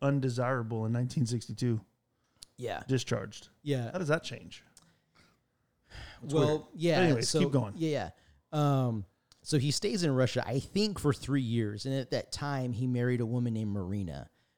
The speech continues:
Speaker 2: Um, she thought that he was an actual Russian. So at some point, his Russian became so good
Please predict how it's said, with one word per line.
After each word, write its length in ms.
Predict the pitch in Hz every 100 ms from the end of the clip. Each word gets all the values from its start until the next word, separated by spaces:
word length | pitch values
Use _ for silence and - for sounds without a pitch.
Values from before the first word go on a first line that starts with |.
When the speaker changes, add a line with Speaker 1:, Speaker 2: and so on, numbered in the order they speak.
| _ -
Speaker 2:
Um, 340 | 120 117 104 - _
she 280 | - 175 208
thought 540 | - 120 113 - - - _ _
that 220 | 123 104
he 280 | 110 - 127
was 360 | 131 104 92 92
an 100 | 98
actual 580 | 92 113 - 113 90 90
Russian. 380 | 104 101 85
So 160 | 82 101
at 120 | 85
some 240 | - 175 196
point, 320 | 139 139 131
his 240 | 143 117
Russian 380 | 120 123 - 123
became 420 | 110 110 - 110
so 320 | 104 - 131 131
good 460 | 117 113 160 156